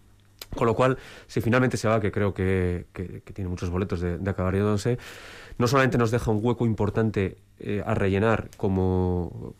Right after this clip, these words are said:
como base, sino que nos deja un hueco importante a rellenar como carisma en el equipo, ¿no? A ver, a ver quién re-, quién coge esa responsabilidad de los exteriores, porque por dentro es otra cosa, pero de los exteriores que llega y diga,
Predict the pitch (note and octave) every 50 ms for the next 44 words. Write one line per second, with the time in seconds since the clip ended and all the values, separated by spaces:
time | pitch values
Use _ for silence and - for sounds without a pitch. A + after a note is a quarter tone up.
0 | - - - A2+ G#2 G2 F#2 A#2 B2 - - B2 C3 - - - - - - -
1 | - - - - - - - - - - A#2+ A2 G2+ G#2+ G2+ G#2+ G#2+ A2+ - B2+
2 | A2+ G#2+ A2+ G#2 A#2 A2 G#2 - - - G#2 F#2+ G#2 G2 G2+ G2 F#2 G2 F#2+ -
3 | G#2 G2 F2+ - E2+ E2+ - - D#2 D#2 - - - - - F#2 E2+ E2 - -
4 | - - - - - - F#2+ G2 - - F2+ G2+ F#2+ - G2+ G2+ A2 A2+ A2 -
5 | - B2+ A#2+ A2+ A2 G2+ G2+ G#2 G#2 - - B2+ A#2 A#2 A2 - - - C3+ -
6 | - B2 A#2 A#2 - - - - - - A#2+ - A#2+ G#2+ G2 - B2 A#2 - G2+
7 | G2+ G#2 A2+ A#2 - A2 A2 G#2 G2 - - G2 - - - G2 F#2+ G#2 G#2+ G#2+
8 | A2 A2+ - - - - - - - A2+ - G2 F#2 E2 - - - - - -
9 | - - - A2 F#2+ G2 A2+ G#2 - G2 - - - F2+ - G2+ F2+ - G2+ -
10 | G2 G2 G2 F#2+ F#2 - E2+ - - G2+ G2 G#2+ G#2 A2 G#2+ - - G#2 F#2 G2
11 | G2+ G#2 G2 F#2+ G2 F2 F2+ F2+